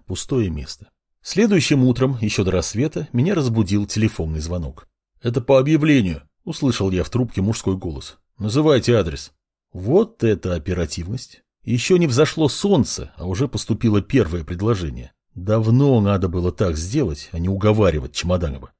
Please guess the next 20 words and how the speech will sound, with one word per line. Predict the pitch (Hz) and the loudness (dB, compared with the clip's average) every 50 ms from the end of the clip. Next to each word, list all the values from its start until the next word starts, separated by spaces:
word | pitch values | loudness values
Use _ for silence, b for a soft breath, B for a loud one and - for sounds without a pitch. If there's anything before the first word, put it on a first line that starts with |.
| _ _ _ _ _ - | _ _ _ _ _ -8
"А | 104 95 | -8 -4
вы | 95 117 123 117 113 110 104 101 | 0 2 2 4 4 2 0 -2
собираетесь | 92 - - - 104 104 120 131 127 113 - 113 104 - | -2 -4 -4 -2 2 2 4 4 4 2 2 -2 -4 0
работать | 110 117 113 120 110 95 87 - | 2 2 2 2 0 -2 -2 -2
у | 104 101 | 0 2
меня?" | 104 110 127 160 190 202 - _ _ - | 4 4 2 2 0 -4 -8 _ _ -14
уточнил | 98 98 95 - - 98 92 90 | -6 -4 -4 -2 0 0 0 0
я. | 87 82 78 - - _ _ _ _ _ _ _ | 0 -2 -4 -6 -10 _ _ _ _ _ _ _
"А | - 98 101 | -4 -4 0
как | - 151 143 110 82 | 2 4 2 2 2
же?" | 82 76 - _ _ _ | -2 -10 -12 _ _ _
ответил | - 98 - 117 104 - 110 120 | -8 -6 -2 -2 0 0 0 -2
физик. | - - 110 78 - - - - _ _ _ _ _ - | 0 -2 -2 -2 -4 -8 -14 -18 _ _ _ _ _ -14
"Мы | 82 82 90 | -12 -10 -10
всегда | 104 - - 160 131 110 113 127 139 | -10 -6 -4 -4 0 2 4 4 4
выезжаем | 143 123 90 80 98 117 131 107 | 4 2 2 4 2 2 2 2
к | |
заказчику | 82 90 85 - 113 113 - - - 87 | 2 0 0 2 0 0 0 -2 -4 -2
на | 85 90 95 | -2 0 0
дом". | 98 98 76 - | 0 -2 -4 -6